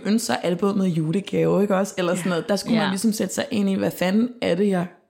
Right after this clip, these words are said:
Speaker 1: kan lide? Hvad er det, jeg lytter til?" Hvor at, jamen, altså, det, jeg har også taget min telefon med og lagt den til opladning, fordi jeg skal også om et øjeblik sidde og <laughs> scrolle i, hvad det egentlig er, jeg lytter til.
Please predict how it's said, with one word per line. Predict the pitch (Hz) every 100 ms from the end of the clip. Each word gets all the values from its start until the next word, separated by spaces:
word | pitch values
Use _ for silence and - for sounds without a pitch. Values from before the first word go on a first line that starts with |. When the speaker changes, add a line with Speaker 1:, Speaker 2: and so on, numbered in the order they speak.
| -
Speaker 1:
kan | -
lide? | 170 185 -
Hvad | 190
er | 180
det, | 196
jeg | 175
lytter | 170 170 202
til?" | - 165 180 - - - - _ _
Hvor | 196 180 -
at, | 185 - - _ _ _ _
jamen, | 180 165 -
altså, | 185 196 - -
det, | 185 - -
jeg | 196
har | 233
også | 226
taget | 233 220
min | 208
telefon | 214 190 220 220
med | 208
og |
lagt | 190 185
den | -
til | 196
opladning, | 202 214 196 196
fordi | 190 -
jeg | 185
skal | 214 208
også | 202 202
om |
et | 185
øjeblik | 190 196 202
sidde | - 202 196
og | 196 - - - 339 - -
<laughs> | 254 254 - - -
scrolle | - 202 185 208 196
i, |
hvad | 170 185
det | 190
egentlig | 160 160 -
er, |
jeg | 151
lytter | 175 233
til. | 240 180